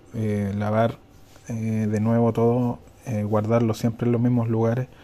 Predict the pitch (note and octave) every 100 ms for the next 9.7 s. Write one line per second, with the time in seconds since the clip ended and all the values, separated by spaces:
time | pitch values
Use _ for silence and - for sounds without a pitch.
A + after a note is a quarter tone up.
0 | - - - A#2 A2 G#2+ - A2 A2 -
1 | G#2+ A2 G#2+ G#2+ - G#2+ G#2+ G#2 - -
2 | G#2 G2 G2 F#2+ F#2+ - - G#2+ G#2 A2
3 | G#2 - - - - - - - - -
4 | - - - - - - - - - -
5 | - - - - - - - A2+ A2 B2
6 | D3 G#2 - - B2+ C#3+ - C3 C#3 C#3+
7 | C#3 C#3 A#2+ B2 B2 A#2+ A#2+ A#2+ A#2 A2
8 | - - - A#2+ A#2+ - B2+ B2+ B2+ B2+
9 | C3 B2 B2 A#2 A2+ A2+